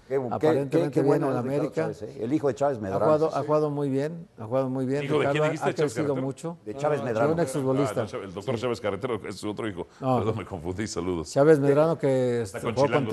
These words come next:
Speaker 2: Tecos
Speaker 3: F C.
Speaker 2: mucho tiempo.
Speaker 1: Oye, pero el Ayun aprobado, yo lo apruebo. A mí me
Speaker 3: ¿Por,
Speaker 1: gustó
Speaker 3: por
Speaker 1: la
Speaker 3: qué?
Speaker 1: temporada del Ayun. ¿Por qué? Pues por, por, porque el esfuerzo, porque dicen que no centra bien. Yo le vi, le vi muchos centros buenos en la temporada, le vi asistencias también. Y para mí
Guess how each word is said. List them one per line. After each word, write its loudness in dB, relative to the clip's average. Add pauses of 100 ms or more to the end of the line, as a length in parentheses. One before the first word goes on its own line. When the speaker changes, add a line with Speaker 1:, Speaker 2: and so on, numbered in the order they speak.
Speaker 2:
Tecos -2
Speaker 3:
F -2
C. -4
Speaker 2:
mucho -4
tiempo. -8
Speaker 1:
Oye, 6
pero 4
el 2
Ayun 2
aprobado, 2
yo 4
lo 2
apruebo. -2 (120)
A -8
mí -6
me -6
Speaker 3:
¿Por, -8
Speaker 1:
gustó -4
Speaker 3:
por 2
Speaker 1:
la 2
Speaker 3:
qué? 2
Speaker 1:
temporada 0
del 0
Ayun. -2 (340)
¿Por 2
qué? 6
Pues -8
por, -2
por, -2
porque 0
el 0
esfuerzo, 0
porque -2
dicen -4
que 0
no 0
centra 0
bien. -2
Yo 0
le -2
vi, -4 (200)
le 0
vi -2
muchos -2
centros -2
buenos 2
en -2
la -2
temporada, 2
le -2
vi -2
asistencias -4
también. -2 (280)
Y -4
para 6
mí -2